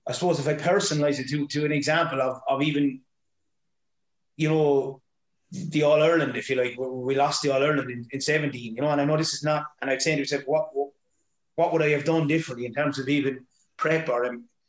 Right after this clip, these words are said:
you know, Conor," I, I, I just, I remember Conor Gleeson was,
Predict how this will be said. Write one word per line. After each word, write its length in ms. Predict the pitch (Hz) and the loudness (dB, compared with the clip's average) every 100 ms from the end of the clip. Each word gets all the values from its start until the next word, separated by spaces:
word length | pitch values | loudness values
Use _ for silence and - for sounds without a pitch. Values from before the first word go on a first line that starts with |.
| _ - | _ -2
you 80 | |
know, 140 | 151 143 | 0 0
Conor," 240 | 151 160 | 2 2
I, 200 | 135 123 143 | 0 0 -2
I, 120 | 147 143 | 0 0
I 40 | |
just, 380 | 160 165 - - _ _ - | 0 -2 -6 -14 _ _ -2
I 60 | |
remember 260 | 147 185 165 | 0 2 0
Conor 280 | 170 170 - | 2 2 2
Gleeson 360 | 190 160 151 | 0 0 0
was, 280 | 143 139 | -2 -2